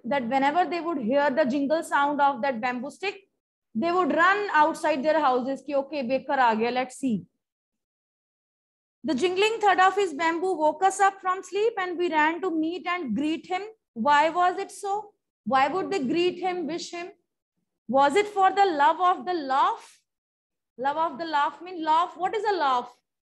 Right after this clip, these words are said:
आप bread लेके आते हो, that is a loaf of bread only. But exactly meaning of loaf is, it is a large chunk of bread which we need to cut. You have seen the fruit cake. That is a loaf of bread only,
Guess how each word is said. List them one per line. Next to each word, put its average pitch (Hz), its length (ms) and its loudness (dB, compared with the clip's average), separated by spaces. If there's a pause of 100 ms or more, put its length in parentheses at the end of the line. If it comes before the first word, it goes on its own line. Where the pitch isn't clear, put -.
(100)
आप 269 140 -2
bread 302 220 0
लेके 359 280 -2
आते 339 300 0
हो, 440 200 -2
that 311 200 0
is 339 80 -4
a 381 60 -2
loaf 349 340 2
of 349 240 2
bread 285 260 0
only. 233 380 -4 (480)
But 349 500 0
exactly 311 600 0
meaning 370 400 -8
of 359 180 0
loaf 294 380 -4
is, 427 260 -4 (320)
it - 160 -8
is 392 80 0
a 403 220 2
large 320 500 2 (100)
chunk 349 320 -4
of 359 300 0
bread 302 380 -2
which 330 240 -12
we 370 120 0
need 339 300 -10
to 440 180 0
cut. 285 220 -2
You 349 80 -2
have 370 220 0
seen 381 160 -4
the 427 80 -2
fruit 381 420 -4
cake. 370 200 -6 (1300)
That 311 200 2
is 349 80 0
a 403 80 4
loaf 311 340 4
of 339 240 2
bread 269 300 -2
only, 220 360 -4